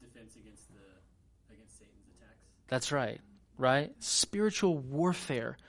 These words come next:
Speaker 2: right? Look at verse thirteen. "Therefore, take up the full armor of God that you may, may be able to resist,"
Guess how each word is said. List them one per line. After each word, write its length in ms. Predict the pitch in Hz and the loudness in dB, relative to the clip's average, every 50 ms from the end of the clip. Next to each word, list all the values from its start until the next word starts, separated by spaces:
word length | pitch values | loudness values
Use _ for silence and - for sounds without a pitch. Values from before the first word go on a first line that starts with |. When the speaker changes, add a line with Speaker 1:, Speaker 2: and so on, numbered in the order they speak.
| - - - - - - - - | -20 -20 -20 -20 -20 -20 -10 -4
Speaker 2:
right? 360 | - 127 131 151 170 - - - - _ _ _ _ _ _ - _ _ _ _ _ _ _ - _ _ _ _ _ - - | 0 2 2 2 2 0 -4 -10 -16 _ _ _ _ _ _ -20 _ _ _ _ _ _ _ -20 _ _ _ _ _ 2 4
Look 140 | 165 180 | 6 8
at 60 | 185 175 | 8 8
verse 180 | 185 180 170 - | 8 6 4 4
thirteen. 640 | - 180 170 175 - - 143 131 117 110 117 117 - - - - - - - - - _ _ - - - - - _ _ _ _ _ - - - - - | 2 2 2 0 0 -2 0 0 0 -2 -4 -8 -12 -18 -20 -20 -20 -20 -20 -20 -20 _ _ -20 -20 -20 -20 -20 _ _ _ _ _ -20 -20 -20 -16 4
"Therefore, 640 | 139 147 180 208 208 190 - - 202 202 202 202 | 10 12 12 12 12 12 12 10 10 10 10 10
take 340 | 196 - - - 208 226 226 | 8 6 6 8 8 12 12
up 200 | 226 220 214 220 | 12 12 12 12
the 100 | 196 175 | 8 4
full 720 | - - - - - 196 208 214 214 220 220 214 220 - - | 4 2 -2 4 8 12 12 12 12 12 12 12 12 10 8
armor 340 | 170 175 190 196 196 196 | 8 10 10 10 10 10
of 260 | 202 190 165 156 135 135 | 8 8 6 4 4 4
God 420 | - 175 175 180 180 180 180 151 | 8 10 12 12 12 12 12 10
that 120 | 170 175 | 6 4
you 140 | 175 156 160 | 4 4 4
may, 400 | 170 180 180 190 - 190 175 180 180 | 4 6 6 4 6 6 6 6 6
may 240 | 175 175 180 196 | 6 4 4 6
be 160 | 202 196 196 185 | 6 8 8 8
able 200 | 190 180 190 185 | 8 8 6 6
to 220 | - 196 185 170 | 6 6 6 6
resist," 840 | 143 160 180 180 151 139 131 170 233 269 240 147 - - - - | 6 6 6 6 6 6 8 10 12 12 12 10 8 4 2 2